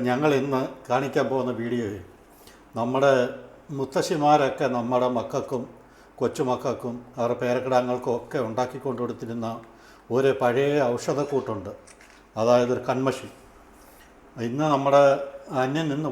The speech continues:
പോയ ആ കൺമഷിക്കൂട്ട് മുത്തശ്ശിമാരിൽ കൂടെ കൈമാറി വന്ന അത് ഞങ്ങൾ ഇന്നൊന്ന്, ഏ, ഉണ്ടാക്കിയെടുക്കാൻ വേണ്ടി നോ-, ശ്രമിക്കുകയാണ്. അപ്പോൾ അതിനായിട്ട് ഞങ്ങൾ ഉപയോഗിക്കുന്ന രണ്ട് കൂട്ടങ്ങളെന്ന് പറഞ്ഞു കഴിഞ്ഞാൽ ഒന്ന് കയ്യോന്നിയാണ്,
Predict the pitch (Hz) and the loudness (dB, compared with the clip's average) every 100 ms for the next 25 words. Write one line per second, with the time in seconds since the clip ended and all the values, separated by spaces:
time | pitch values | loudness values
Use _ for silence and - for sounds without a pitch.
0 | 139 135 131 131 131 123 135 135 165 151 | 4 4 6 4 0 -4 -6 -6 -6 -4
1 | 139 135 120 123 - - - - - 117 | -4 -4 -6 -8 -18 -20 -20 -20 -10 -2
2 | 165 151 139 139 139 - 127 135 131 135 | 0 0 2 2 0 -2 0 0 2 2
3 | 135 131 123 123 120 135 127 127 123 117 | 2 2 0 2 0 0 -2 0 -2 -2
4 | 117 113 113 113 - - - - - - | -4 -4 -6 -8 -14 -20 -20 -20 -20 -16
5 | - 117 117 117 139 139 147 123 127 123 | -2 0 0 6 6 6 0 2 0 0
6 | 123 113 131 - 127 120 135 107 104 127 | -2 -4 -4 -4 -6 -4 -2 -4 -4 -8
7 | - - - - - - - - 117 120 | -12 -20 -20 -20 -20 -20 -8 2 2 4
8 | 123 127 131 127 120 123 131 127 131 123 | 2 2 0 0 0 2 4 4 2 0
9 | 127 117 117 135 120 123 135 127 135 123 | 2 0 0 0 0 -2 -2 0 -2 -2
10 | 117 110 107 113 131 185 - - - - | -4 -4 -6 -4 -4 -6 -12 -20 -20 -20
11 | - - 131 131 143 131 139 - 127 123 | -20 -8 -4 -2 0 -2 -2 0 0 4
12 | 143 147 120 113 110 | 2 2 -2 -4 -6